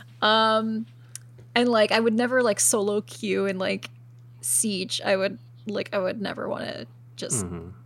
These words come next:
Speaker 1: play that by myself. Um, but,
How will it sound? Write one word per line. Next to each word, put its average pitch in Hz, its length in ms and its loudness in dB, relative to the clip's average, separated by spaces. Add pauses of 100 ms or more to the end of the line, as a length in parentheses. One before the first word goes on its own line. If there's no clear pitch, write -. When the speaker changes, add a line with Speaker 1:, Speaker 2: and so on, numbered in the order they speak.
(140)
Speaker 1:
play - 200 -2
that - 140 -6
by - 120 -8
myself. - 840 -8
Um, - 420 -8 (840)
but, 180 340 -4